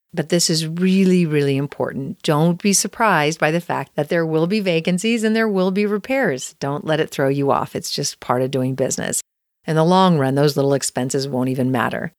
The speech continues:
once you own those rental properties free and clear. Number eight, be aware that if you're using an equity line,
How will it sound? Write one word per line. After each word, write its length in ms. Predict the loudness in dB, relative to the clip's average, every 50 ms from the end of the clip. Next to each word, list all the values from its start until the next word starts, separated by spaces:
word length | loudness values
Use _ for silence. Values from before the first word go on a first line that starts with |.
| _ _ -4
once 300 | -2 -2 0 0 0 2
you 100 | 2 2
own 140 | 2 2 0
those 180 | 0 -2 -2
rental 320 | -2 -2 -2 -2 -2 -4 -6
properties 560 | -4 -2 -2 -2 -2 -2 -6 -8 -6 -8 -8
free 280 | -10 -6 -4 -2 -2 0
and 140 | 0 -2
clear. 520 | -2 -4 -2 0 0 2 0 0 -2 -4 -6 _ _ _ _ _ _ _ _ _ _ _ _ _ _ _ _ _ _ -4
Number 180 | -2 -2 0 2
eight, 300 | 2 2 2 0 -4 _ _ -10
be 160 | -4 -2 0
aware 320 | 0 0 2 2 2 2 2
that 120 | 2 0
if 100 | 0 0
you're 140 | 0 0 0
using 420 | 0 0 0 0 0 0 0 0
an 100 | 0 -2 -4
equity 360 | -6 -6 -4 -4 -2 0 0
line, 460 | 2 0 0 0 0 0 -2 -2 -4